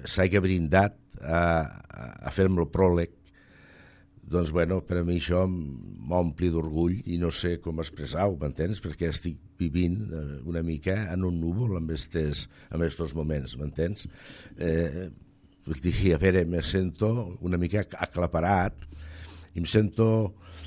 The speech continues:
que potser, eh, hi ha gent que potser m'està ajudant moltíssim en la meva vida i els estic agraïts a tots, però sobretot a la Carme, a la Carme perquè pràcticament, mm,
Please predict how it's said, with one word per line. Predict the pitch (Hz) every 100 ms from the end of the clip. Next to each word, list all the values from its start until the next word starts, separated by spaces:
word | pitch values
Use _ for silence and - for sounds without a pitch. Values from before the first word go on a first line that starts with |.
| - - - - -
que | 101
potser, | 90 87 - 113 113 104 101 85 80 - - - - - -
eh, | 82 80 69 64
hi | 62
ha | 98
gent | 98 110 113 165 202 - - -
que | - 101
potser | 98 - 107 107
m'està | 98 90 107 - - 104
ajudant | 87 98 104 107 107 - - - - -
moltíssim | 95 98 104 104 98 101 101 120
en | 95
la | 92
meva | 98 95 85
vida | 95 87 -
i | 92
els | 82 80
estic | 82 76 92 -
agraïts | 87 82 85 76
a | 76
tots, | 98 107 - - - - - - - -
però | - 90 85
sobretot | 92 87 80 90 90
a | 92
la | 87 82
Carme, | 90 85 85 98 -
a | 65
la | 71
Carme | 73 76 78 92
perquè | 87 80 87
pràcticament, | 73 71 - 78 78 90 80 73 - - - - -
mm, | - 76 64 60 50 78 -